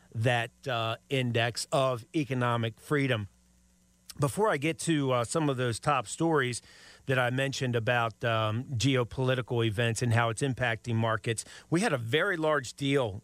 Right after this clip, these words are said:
uh, this week that kind of went by the wayside. But, uh, T D Bank just, uh, made its biggest acquisition ever this week. They're paying thirteen point four billion dollars for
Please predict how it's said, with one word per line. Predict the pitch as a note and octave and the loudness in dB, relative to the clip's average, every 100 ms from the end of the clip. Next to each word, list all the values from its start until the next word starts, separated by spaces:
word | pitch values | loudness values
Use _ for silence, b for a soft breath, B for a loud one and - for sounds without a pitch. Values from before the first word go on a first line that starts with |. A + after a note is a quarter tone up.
| - | -4
uh, | A2+ G#2+ G#2 | 0 2 0
this | G#2 B2+ B2 - | 0 0 0 0
week | B2+ A2 | -2 -2
that | A2+ | -2
kind | - A#3 | 0 2
of | G#3 | 2
went | D3 C#3+ | 0 0
by | D3+ C3+ | 0 0
the | A#2+ | 0
wayside. | G#2+ B2 C3+ - A2+ G2+ G2+ - B B B - | 0 0 0 0 0 0 -2 -6 B B B 0
But, | C#3 B2 - | 2 2 0
uh, | B2+ A#2 A2+ | 0 0 -2
T | - F#3 G#3+ | -2 -2 0
D | G#3+ E3 | 0 2
Bank | C3 C3+ B2+ A2 - - | 2 2 0 -6 -12 -8
just, | A#2 D3 - - - | -2 -2 -2 -4 0
uh, | B2 A#2 - | 2 2 0
made | C3 C#3 C#3 | 0 2 0
its | A#2+ - | -2 -4
biggest | C3 A#2 D#3+ E3 - | -2 0 0 0 0
acquisition | C3 B2 A#2 A2 C3+ - A#2+ | -2 -2 -2 0 0 -2 -2
ever | - C3+ B2+ A#2 | 0 0 0 -2
this | A2+ G#2 - | -2 -4 -2
week. | A#2 A2 - | -2 0 0
They're | B2 | -4
paying | - F#3 F#3+ C#3+ - B B | 0 0 2 0 -2 B B
thirteen | - A3 B3 A#3 G#3+ D#3 - _ | 0 0 0 -6 -6 -8 -14 _
point | - F#3 D#3 | -4 0 0
four | C3+ D#3+ E3 | -2 0 2
billion | D3+ G2+ C#3+ D#3+ E3+ D#3+ | 0 0 2 2 0 -2
dollars | A#2+ A#2+ C3 C3+ A#2 G#2+ - B B B | 0 0 0 -2 -4 -6 -10 B B B
for | B - D#3 C#3+ C3 B2 | B -2 0 2 2 0